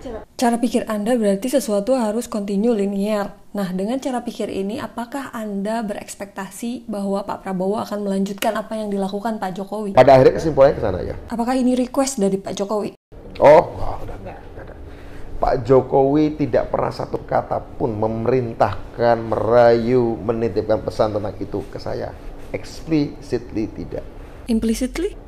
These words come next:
Speaker 2: Tidak. Bahkan saya nggak pernah ngomong tentang Pak Prabowo.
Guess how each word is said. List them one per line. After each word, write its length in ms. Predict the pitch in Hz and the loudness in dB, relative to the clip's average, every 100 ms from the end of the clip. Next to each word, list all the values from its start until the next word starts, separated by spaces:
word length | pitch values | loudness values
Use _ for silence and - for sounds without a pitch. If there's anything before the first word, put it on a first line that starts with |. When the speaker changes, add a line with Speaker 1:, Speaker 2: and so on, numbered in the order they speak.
| - - | -16 -12
Speaker 2:
Tidak. 260 | 104 87 - - - - - - | -8 -8 -8 -14 -16 -14 -12 -4
Bahkan 180 | 113 165 - | -2 0 2
saya 80 | |
nggak 160 | 156 113 | 2 2
pernah 160 | - 113 | 2 0
ngomong 80 | 113 | 0
tentang 220 | 113 107 - | 0 -2 -2
Pak 160 | - | -4
Prabowo. 640 | - 113 101 101 98 - | 2 4 4 2 0 -6